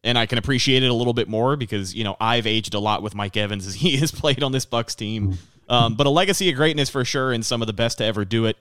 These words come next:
Speaker 1: in this franchise. Mike Alstott, one of a kind, dude. There are, there are really not a lot of players in N F L history like him. But unfortunately, the Bucks do not have Mike Alstott in their arsenal this week as they face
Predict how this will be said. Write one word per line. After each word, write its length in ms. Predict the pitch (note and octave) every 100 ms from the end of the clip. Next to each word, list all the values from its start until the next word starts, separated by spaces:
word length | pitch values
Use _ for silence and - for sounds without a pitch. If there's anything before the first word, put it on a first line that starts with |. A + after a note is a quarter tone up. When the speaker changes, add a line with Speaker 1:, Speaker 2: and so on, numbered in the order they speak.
| -
Speaker 1:
in 160 | D3
this 160 | B2+ G#2
franchise. 680 | A2 A2 A2 G#2+ G2 F#2+ - - _ -
Mike 200 | B2 B2+
Alstott, 480 | A2+ A2+ - F#2 A2
one 160 | C3+
of 40 | G2+
a 60 |
kind, 340 | F#2 G2 F#2 F2
dude. 220 | F2+ F#2
There 160 | G#2+
are, 140 | F#2 F2 -
there 120 | G#2
are 180 | F#2+ F2 _ _ _ _
really 300 | A#2 C3+ A2
not 180 | G2+ G#2+
a 60 |
lot 160 | G2+ G2
of 60 | F#2
players 420 | A2+ G2 F#2+ F2+ -
in 80 |
N 100 | A2+
F 140 | G2 G2
L 120 | F2+
history 360 | F#2+ F2+ F2 F2+
like 220 | F2+ F2+
him. 280 | G#2+ F#2 F2
But 220 | D3+ D3 - _ _ _ A2+
unfortunately, 500 | A2+ F3+ F#3+ F#3+ E3
the 80 |
Bucks 240 | B2+ D3+ -
do 160 | D3+
not 160 | D#3+ C3+
have 160 | C#3 B2
Mike 240 | C3 B2+
Alstott 460 | C3 C3 - B2+ A#2+
in 120 | D3
their 160 | D3+ C3+
arsenal 420 | B2 C#3 - B2+
this 240 | A#2+ A#2 A#2+
week 220 | B2 A#2
as 80 | G2+
they 160 | A#2+
face 480 | A#2 B2 B2 A#2+ -